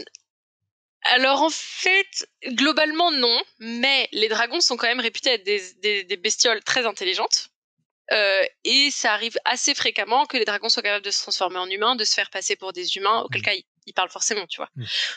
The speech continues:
Speaker 1: Donc, euh, si, c'est quand même assez ancré dans le,
Speaker 2: Ok.
Speaker 1: mais par contre, c'est, c'est vraiment des, voilà, le roman de K P D P et les dragons n'ont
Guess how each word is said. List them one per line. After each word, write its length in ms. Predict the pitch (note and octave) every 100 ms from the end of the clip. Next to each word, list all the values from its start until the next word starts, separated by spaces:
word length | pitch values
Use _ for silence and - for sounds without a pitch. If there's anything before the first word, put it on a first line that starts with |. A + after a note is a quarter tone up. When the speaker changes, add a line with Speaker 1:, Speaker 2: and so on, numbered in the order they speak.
| _ -
Speaker 1:
Donc, 220 | A3 -
euh, 160 | A3+ A3
si, 320 | - - B3
c'est 140 | -
quand 180 | - G3+
même 140 | G#3+
assez 320 | F#3+ F#3 - G#3
ancré 320 | F#3 - G#3
dans 140 | G3+
le, 100 | F3+
Speaker 2:
Ok. 60 | F#3
Speaker 1:
mais 80 | G#3
par 160 | G#3+
contre, 160 | C#4+ D4
c'est, 200 | - G#3+
c'est 140 | -
vraiment 320 | G#3+ G#3 A#3 C4+
des, 520 | A3+ G#3 G3+ G3 G#3 _ _ - -
voilà, 180 | G#3+ F#3
le 80 | F#3
roman 240 | G#3+ A#3
de 100 | A3
K 140 | A3 A3
P 80 | A#3
D 100 | A3
P 140 | C4
et 20 |
les 60 | A3
dragons 340 | G3+ G#3 B3
n'ont 160 | C#4 G3